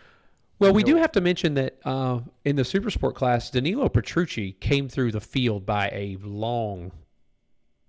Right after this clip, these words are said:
Speaker 1: shot in race one, finished fifth. But, you know, I don't, I don't exactly know what happened to him. I, I didn't hear the story 'cause I didn't watch the practices about why he was so far back. He was in twenty-fourth, I believe. Um,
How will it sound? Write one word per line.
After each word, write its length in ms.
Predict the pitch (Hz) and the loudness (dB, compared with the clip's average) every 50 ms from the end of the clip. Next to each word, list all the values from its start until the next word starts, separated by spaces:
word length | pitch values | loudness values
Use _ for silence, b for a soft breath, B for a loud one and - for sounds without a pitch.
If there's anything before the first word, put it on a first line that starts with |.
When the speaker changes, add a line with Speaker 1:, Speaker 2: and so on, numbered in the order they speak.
| _ _ _ _ | _ _ _ _
Speaker 1:
shot 440 | - - - 113 98 92 85 - - - | -12 -4 -2 0 0 0 -2 -4 -6 -6
in 200 | 120 104 101 101 | -6 -6 -4 -2
race 260 | 107 104 98 - - | -2 -2 -2 -4 -6
one, 480 | 117 113 107 101 95 90 87 92 104 101 _ b b b b b b b | -6 -4 -4 -2 -2 -4 -6 -8 -10 -14 _ b b b b b b b
finished 260 | - 127 113 - - | -2 -2 -2 -2 -4
fifth. 440 | - - 135 117 104 92 - - - b b b b b b b b b | 0 2 2 2 2 0 -6 -10 -20 b b b b b b b b b
But, 460 | 123 110 117 107 104 104 - - _ - - | 2 2 4 4 4 0 -2 -6 _ -6 -2
you 80 | 127 | 0
know, 80 | 120 120 | 2 2
I 80 | 131 | 2
don't, 200 | 156 190 190 - - - | 2 2 0 -2 -4 -2
I 140 | 127 147 | 0 2
don't 280 | 160 185 190 - - 139 | 2 2 2 0 -2 -4
exactly 480 | 123 113 110 151 151 165 - - 156 147 | -4 -2 0 2 0 0 0 -2 -2 0
know 200 | 135 139 139 139 | 0 0 0 2
what 200 | 127 131 131 117 | 2 2 0 0
happened 420 | 110 135 147 160 156 - 135 117 | 0 0 0 0 0 -2 -4 -4
to 60 | 117 | -4
him. 480 | 107 123 117 113 113 113 117 113 117 120 113 | -4 -4 -4 -4 -2 -4 -4 -4 -6 -6 -6
I, 140 | 120 131 - - | -6 -6 -6 -6
I 60 | 123 117 | -8 -8
didn't 260 | 107 143 143 135 123 | -4 -2 -4 -2 -2
hear 220 | 117 117 131 135 123 | -4 -2 -2 -2 -2
the 100 | 113 110 | -2 -6
story 340 | - - - 131 123 113 | -10 -6 -4 -4 -4 -4
'cause 140 | 98 104 110 | -4 -6 -8
I 20 | 107 | -4
didn't 220 | 101 120 117 113 | -4 -4 -6 -6
watch 260 | 107 110 - - - | -8 -8 -8 -10 -10
the 60 | - | -10
practices 640 | - - 110 107 - - 110 - - 101 95 98 - - B B B B B B B | -6 -4 -4 -4 -4 -8 -12 -12 -8 -8 -8 -8 -10 -16 B B B B B B B
about 240 | 113 131 127 113 110 | 2 2 4 4 4
why 200 | 117 123 127 120 | 2 2 2 2
he 140 | 135 147 127 | 2 0 0
was 140 | 113 110 - | 0 -2 -4
so 220 | - - 131 120 | 0 0 0 0
far 240 | - - 139 120 107 | 0 0 0 0 0
back. 240 | 104 120 120 - - | 2 0 -2 0 -2
He 80 | 185 | -6
was 100 | 160 139 | -4 -4
in 80 | 127 101 | -6 -8
twenty-fourth, 880 | - - - - 147 175 185 - - - - - 117 160 - - - | -8 -12 -8 -6 -4 -4 -4 -6 -8 -12 -8 -6 -4 -2 -2 -4 -4
I 140 | - 101 95 | -6 -8 -8
believe. 560 | 95 110 107 107 107 107 107 104 104 104 - _ b b b b b b b b | -8 -8 -8 -8 -8 -8 -8 -8 -10 -12 -14 _ b b b b b b b b
Um, 540 | - 120 110 110 110 110 110 110 110 110 107 | -8 -6 -4 -4 -4 -4 -6 -6 -10 -12 -14